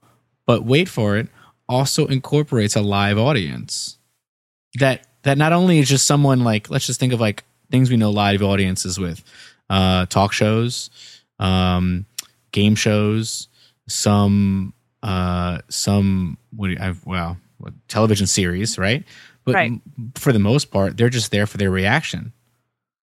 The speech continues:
Speaker 1: You know, sometimes they're brought into it, like on, you know, Late T-, Tonight Show with David Letterman was, whatever else. But, but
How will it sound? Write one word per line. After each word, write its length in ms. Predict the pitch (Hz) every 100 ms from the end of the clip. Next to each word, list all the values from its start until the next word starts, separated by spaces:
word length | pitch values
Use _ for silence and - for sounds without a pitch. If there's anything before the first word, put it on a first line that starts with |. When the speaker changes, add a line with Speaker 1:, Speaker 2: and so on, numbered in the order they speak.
| _ _ _ -
Speaker 1:
You 120 | 117
know, 260 | 120 131 110
sometimes 800 | - - 120 143 165 113 104 104
they're 100 | 107
brought 380 | 98 107 104 101
into 340 | 135 160 107
it, 240 | 92 101 -
like 200 | 98 98
on, 200 | 95 92
you 60 | 92
know, 180 | 90 87
Late 340 | 90 90 -
T-, 320 | 214 95 92 85
Tonight 280 | - 90 87
Show 260 | - 90 90
with 140 | 87
David 200 | 90 90
Letterman 380 | 87 87 90 90
was, 400 | 87 90 87 87
whatever 320 | 90 98 92
else. 220 | 117 101
But, 180 | - - - - - - _ -
but 280 | 110 101